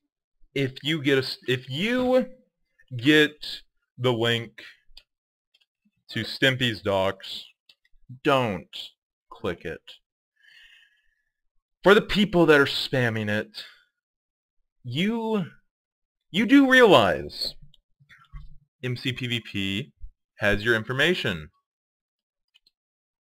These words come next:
You can change your I P as many times as you want, because the majority of the people doing the illegal stuff are the idiots that also donated.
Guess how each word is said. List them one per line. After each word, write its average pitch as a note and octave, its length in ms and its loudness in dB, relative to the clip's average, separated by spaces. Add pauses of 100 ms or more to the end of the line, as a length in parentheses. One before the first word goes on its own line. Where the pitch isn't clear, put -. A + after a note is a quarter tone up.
You C#3+ 200 0
can D#3+ 220 0
change C#3+ 600 -4
your B2 240 0
I A#2 200 4
P B2 360 -6
as F2+ 140 -6
many G#2+ 280 -4
times G#2+ 300 -2
as G2 60 -10
you G2+ 180 -6
want, G2+ 200 -4 (260)
because A3 240 0
the C4 80 4
majority A#3 580 4
of E3+ 140 4
the D3 80 -4
people A3 340 0
doing G3+ 340 0
the G#3 100 0
illegal F3 360 2
stuff F3 340 4 (380)
are C#4 260 12
the A#3+ 260 -4
idiots F3 640 4
that F#3+ 260 4
also G3 580 8 (240)
donated. C3+ 880 4